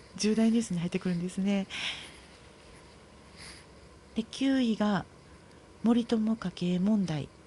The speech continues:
内閣支持率急-、急落です。で、十位が稀勢の里が第七十二代横綱に。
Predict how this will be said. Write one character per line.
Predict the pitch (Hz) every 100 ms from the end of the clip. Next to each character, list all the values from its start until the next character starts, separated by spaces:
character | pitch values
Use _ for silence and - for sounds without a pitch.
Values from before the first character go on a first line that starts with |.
| - - - - -
内 | 233
閣 | - 175 165
支 | - 165
持 | 180
率 | 180 -
急-、 | - 165 160 156 - -
急 | 185 170
落 | 160 151 - - - - - - - - - - - - - -
で | 156
す。 | - - - - - - - - - - - - - - - - - - - - - - - - - - - - - - - - - - - - - - - - - - - - - - - - - - -
で、 | 208 202 190 185
十 | 254 262
位 | 240
が | 233 269 -
稀 | - 226
勢 |
の | 226
里 | 240 220 208
が | 226 -
第 | - 214 185
七 | 196 202
十 | 185 185
二 | 185
代 | 220 208
横 | 180 190
綱 | 165 165
に。 | 143